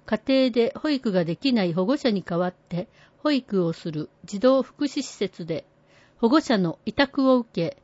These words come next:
乳児または幼児を保育することを目的としています。幼稚園は満三歳から小学校就学までの幼児を教育し、年齢にふさわしい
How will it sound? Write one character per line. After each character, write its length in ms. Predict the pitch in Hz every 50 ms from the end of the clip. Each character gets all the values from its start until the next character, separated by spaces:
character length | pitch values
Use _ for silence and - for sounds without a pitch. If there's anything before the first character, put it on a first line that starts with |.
| _ _ _ _ _ -
乳 240 | 277 294 302 285 226
児 220 | - - 185 180 - 214
ま 160 | 202 208 -
た 160 | - 269 247
は 180 | 214 180 - -
幼 240 | 233 233 254 247 220
児 200 | 175 - 185 170
を 220 | 156 156 - - _
保 160 | - - 311
育 240 | 302 262 - - 208
す 160 | - - 196
る 80 | 196 220
こ 140 | - 269 262
と 180 | - 302 262
を 40 | 196
目 200 | 165 170 - -
的 220 | - 269 262 -
と 140 | - - 269
し 100 | - -
て 100 | - 254
い 120 | 233 226 220
ま 180 | 208 202 214
す。 180 | - - - - _ _ _ _ _ _ _ _ _ _ _ _ _ _ _ _ _
幼 140 | - 285 320
稚 220 | 339 320 - - -
園 260 | 330 330 302 247 202
は 240 | 175 175 165 - - _ _ _ _ -
満 300 | 240 269 269 226 185 -
三 280 | - - 285 302 294
歳 280 | 262 - 220 214 202 190
か 160 | - 180 170
ら 160 | 156 151 - - _ -
小 320 | - - 277 285 285 285
学 240 | 262 285 277 277 _ _
校 160 | - 180 175
就 340 | 175 - - - 285 294 294
学 260 | 302 294 294 - 294
ま 140 | 277 285 285
で 160 | - 226 190
の 220 | 180 160 151 - - _ _ -
幼 240 | 262 302 302 262
児 160 | 190 - 190 165
を 100 | 156 147
教 320 | - - 247 254 254 247
育 240 | 233 220 - 233 220
し、 320 | - - - 190 175 - - _ _ _ _ _ _ - _ _ _ _ _
年 300 | 240 247 285 294 294 285
齢 280 | 269 302 302 302 302 277
に 140 | 277 285
ふ 80 | 254 -
さ 160 | - - 262
わ 140 | 262 262 262
し 340 | - - - 226 202 175 160
い 60 | -